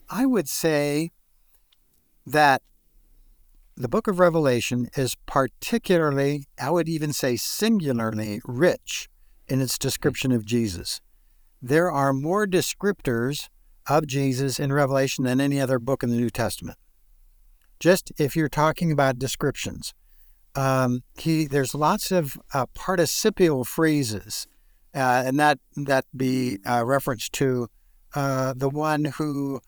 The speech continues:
uh, holds the stars in his hand, or the one who does this, or the one who does that. There's, uh, there's probably ten times as many of those kinds of descriptions of Jesus as any other book.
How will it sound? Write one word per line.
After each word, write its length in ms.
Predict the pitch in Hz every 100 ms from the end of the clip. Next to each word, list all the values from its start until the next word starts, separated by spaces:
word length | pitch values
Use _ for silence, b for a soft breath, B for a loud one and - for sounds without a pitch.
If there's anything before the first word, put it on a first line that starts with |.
| _ _ _ -
uh, 340 | 139 131 123 110
holds 520 | - 160 151 147 -
the 160 | 147
stars 480 | - - 143 139 123
in 80 | 131
his 200 | 131 113
hand, 480 | 135 120 101 85 -
or 240 | 131 127 123
the 100 | 120
one 300 | 135 151 151
who 240 | 131 147
does 320 | 135 135 120
this, 320 | 120 143 139 127
or 80 |
the 100 | 117 127
one 200 | 143 143
who 120 | 139
does 300 | 131 127 -
that. 360 | 131 127 - - b b b b
There's, 480 | 151 151 151 135 - -
uh, 340 | 143 131 123 - _ -
there's 380 | 147 120 - - _ _ -
probably 320 | 147 127 113
ten 280 | - 165 151
times 340 | 147 123 110
as 180 | 120 104
many 320 | 143 143 131
of 220 | 120 104
those 520 | 107 143 175 147 123 -
kinds 460 | - 139 131 110
of 140 | 113 104
descriptions 600 | 107 - 131 - 123 107
of 120 | 107
Jesus 480 | 113 117 113 127 120
as 180 | 113
any 220 | 135 127 127
other 200 | 117 110
book. 380 | 117 120 -